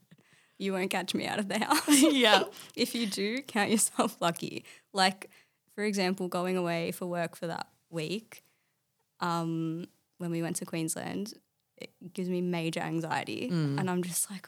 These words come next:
Speaker 1: "Oh my God, I, like, want to be at home. Like, I'm
Speaker 2: Mm.
Speaker 1: gonna <laughs> miss my dog so
Speaker 2: Yeah,
Speaker 1: much."
Speaker 2: yeah.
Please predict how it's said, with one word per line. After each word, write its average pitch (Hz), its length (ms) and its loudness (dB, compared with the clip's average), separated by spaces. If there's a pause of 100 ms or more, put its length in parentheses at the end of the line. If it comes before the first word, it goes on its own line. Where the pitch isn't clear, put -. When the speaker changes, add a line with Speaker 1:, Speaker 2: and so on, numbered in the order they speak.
(120)
Speaker 1:
"Oh 185 260 -2
my 165 160 -2
God, 151 460 -6 (120)
I, 180 380 -8
like, 185 240 -8
want 185 300 -2
to 190 80 -8
be 185 120 -6
at 185 140 -6
home. 170 300 0
Like, 190 120 2
I'm 180 60 2
Speaker 2:
Mm. 180 40 -2
Speaker 1:
gonna 190 140 -2
<laughs> 208 140 -2
miss - 320 -10
my 359 80 0 (140)
dog - 260 -4
so - 240 0
Speaker 2:
Yeah, 180 480 4
Speaker 1:
much." - 260 0
Speaker 2:
yeah. 165 380 4